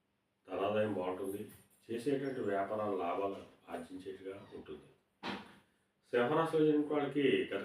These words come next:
కొద్ది రోజులుగా పడుతున్న ఇబ్బందులు పూర్తిగా తొలగిపోయి ఆరోగ్యం చేకూరుతుంది. కన్యా రాశిలో జన్మించిన వాళ్ళకి అతి సామాన్యంగా ఉంటుంది, ఆరోగ్య భంగం ఏర్పడుతుంది.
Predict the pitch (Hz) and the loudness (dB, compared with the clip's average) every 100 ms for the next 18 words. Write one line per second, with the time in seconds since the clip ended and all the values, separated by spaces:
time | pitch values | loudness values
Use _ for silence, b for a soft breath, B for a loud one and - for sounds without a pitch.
0 | 107 104 120 135 135 131 127 123 117 107 | -2 0 2 2 2 0 -2 -4 -6 -4
1 | 101 117 107 98 104 107 123 117 104 95 | -6 -6 -6 -4 -4 -2 -2 -2 -2 -4
2 | 104 101 95 90 92 92 90 87 82 80 | -4 -2 -2 -2 -4 -6 -6 -8 -10 -14
3 | - - - - _ _ _ _ _ _ | -16 -20 -20 -20 _ _ _ _ _ _
4 | _ _ 101 117 147 151 147 151 147 143 | _ _ 2 6 6 6 4 4 2 0
5 | 143 139 113 110 104 98 98 107 110 110 | -2 -4 -2 -4 -4 -4 -2 0 0 -2
6 | 107 101 113 113 - 87 87 92 90 90 | -4 -4 -4 -4 -2 -2 -2 -4 -4 -6
7 | 82 - 76 73 | -10 -12 -18 -18